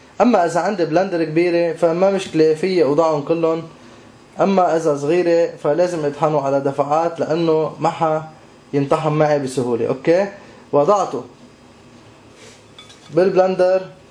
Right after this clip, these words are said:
وعندي أيضًا مقدار معلقتين كبار من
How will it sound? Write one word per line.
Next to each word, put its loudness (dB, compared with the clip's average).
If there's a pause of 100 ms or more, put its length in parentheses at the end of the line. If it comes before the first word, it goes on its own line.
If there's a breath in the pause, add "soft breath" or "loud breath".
(2750)
وعندي 0
أيضًا -2 (2500)
مقدار 2
معلقتين 0
كبار 0
من -4